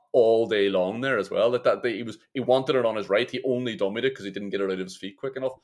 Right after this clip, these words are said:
Otherwise, he would have shot, shifted it onto his left. Also didn't get it out of his feet quick enough, but the <laughs> chance had gone, so he had to have a shot. It was fucking pathetic. And yeah, you're right.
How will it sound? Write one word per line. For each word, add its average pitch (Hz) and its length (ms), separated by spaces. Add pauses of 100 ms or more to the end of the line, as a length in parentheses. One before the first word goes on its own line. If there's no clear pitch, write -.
(220)
Otherwise, 107 380
he 101 60
would 95 120
have 95 80
shot, 110 260 (140)
shifted - 360
it 104 80
onto 95 180
his 87 60
left. 107 200 (260)
Also 196 340
didn't 190 220
get 185 100
it 185 80
out 185 120
of 190 40
his 165 100
feet 180 180
quick 180 180
enough, 175 340 (120)
but 185 100
the 135 120
<laughs> - 20
chance 139 260
had 113 140
gone, 123 340
so 131 80
he 110 60
had 104 160
to 107 60
have 101 100
a 104 40
shot. 120 260 (100)
It - 240
was 101 100
fucking 117 300
pathetic. 107 480 (480)
And 110 280 (120)
yeah, 120 240
you're 104 100
right. 123 240